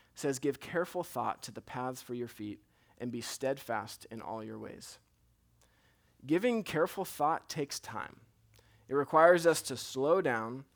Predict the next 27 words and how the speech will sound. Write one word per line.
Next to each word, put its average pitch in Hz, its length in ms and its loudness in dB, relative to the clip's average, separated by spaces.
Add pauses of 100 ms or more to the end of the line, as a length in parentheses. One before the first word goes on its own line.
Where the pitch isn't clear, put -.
(360)
and 131 320 2
not 156 240 6
make 143 380 0
rush 131 380 -2
decisions. 110 760 -10 (500)
Now, 127 60 -6
God 185 240 8
has 196 120 4
given 190 260 6
us 151 160 2
this, 151 340 -2
this 131 240 -6
ability 165 460 0
to - 160 -2
actually 156 300 -2
choose 190 380 -6
the 139 80 -8
path 165 400 -4
that 117 100 -8
we 120 120 -6
walk 117 340 -6
on. 107 160 -10
He's 165 200 0
given 175 320 4
us 117 160 -4
that - 200 2
freedom, 131 520 -4